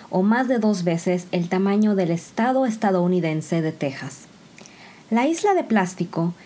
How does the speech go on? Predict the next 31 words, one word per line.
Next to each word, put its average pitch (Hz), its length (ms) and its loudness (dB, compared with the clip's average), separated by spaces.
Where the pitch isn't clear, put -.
es 226 180 0
tan 302 180 2
solo 196 460 2
la 185 160 2
prueba 220 300 4
más 233 280 2
visible 190 540 0
del 196 200 4
grave 262 360 2
peligro 202 440 2
en 185 80 2
el 175 100 0
que 170 80 0
se 170 140 -2
encuentra 170 460 2
la 160 120 0
Tierra, 147 460 -4
si - 200 0
ustedes 269 580 0
terrícolas 175 720 0
no 233 200 4
reducen 233 540 2
drásticamente 202 960 2
el 202 240 2
uso 220 420 2
y 185 100 2
la 175 140 0
producción 175 760 0
de 185 100 0
productos 165 560 -2
plásticos. - 720 -10